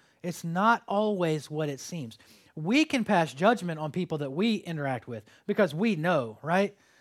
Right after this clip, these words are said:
Have you ever seen anybody with a sign, holding up a sign that says this? Made of cardboard? And you sit, you see them out your window as you pull up to the light,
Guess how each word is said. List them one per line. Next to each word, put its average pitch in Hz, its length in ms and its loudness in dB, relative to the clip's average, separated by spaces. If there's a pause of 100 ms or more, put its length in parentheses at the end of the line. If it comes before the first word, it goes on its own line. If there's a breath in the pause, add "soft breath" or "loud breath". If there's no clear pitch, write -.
(200 soft breath)
Have 247 80 0
you 302 60 8
ever 311 120 4
seen 294 220 2
anybody 190 460 6 (140 soft breath)
with 190 180 0
a 180 40 2
sign, 214 640 2
holding 208 260 2
up 208 120 2
a 180 40 -2
sign 196 280 0
that 180 80 -6
says 175 240 -4
this? 185 320 -6 (1300)
Made 175 120 0
of 180 60 -2
cardboard? 208 500 4 (800 soft breath)
And 208 160 4
you 269 200 6
sit, 269 280 2
you 220 160 4
see 294 260 4
them 220 360 6
out 220 240 8
your 214 80 2
window 196 560 4 (260 soft breath)
as 180 160 0
you 196 60 -2
pull 220 200 4
up 214 100 0
to 202 80 -4
the 190 80 0
light, 180 320 6